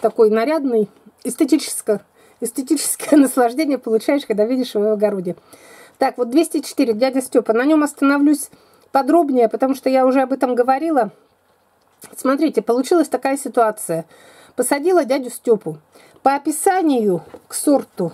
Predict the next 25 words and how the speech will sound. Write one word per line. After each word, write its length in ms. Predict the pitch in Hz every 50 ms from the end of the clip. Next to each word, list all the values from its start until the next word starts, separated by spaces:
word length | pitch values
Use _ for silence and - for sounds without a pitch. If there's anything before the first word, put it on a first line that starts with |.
| - -
я 180 | 233 233 233
уже 140 | 226 220 240
говорила, 500 | 220 220 233 247 247 247 240 220 202 190 -
они 260 | - 233 277 370 370
должны 320 | 302 311 311 285 311 294 262
быть 160 | 277 254 -
вот 220 | 269 254 254 -
такие. 520 | - 262 254 - - 233 208 185 180 185 202
Вот, 300 | 208 226 220 - - - - _ - - _ -
вот 180 | 214 208 196 233
у 60 | 220
меня 180 | 220 220 220
есть 360 | 247 294 359 349 - - - _ -
этот 280 | - 220 - 214 190 - _ - - - _ -
алый 280 | 254 247 247 254 240 233
мустанг, 580 | 233 233 226 - - 277 247 220 202 - - _ -
он 160 | 254 254 254
похож. 440 | 277 277 277 - 247 214 - - _ _ _ _ - _
Написано, 500 | 254 262 302 - 339 311 - - 240 226
что 200 | - - - 254
они 180 | 247 247 240 -
красные, 560 | - 311 349 359 381 - - 285 262 247 220
длинные, 480 | 202 262 330 359 330 320 285 269 262 254
с 100 | - -
носиком. 540 | 269 269 254 - - 202 - 196 185 190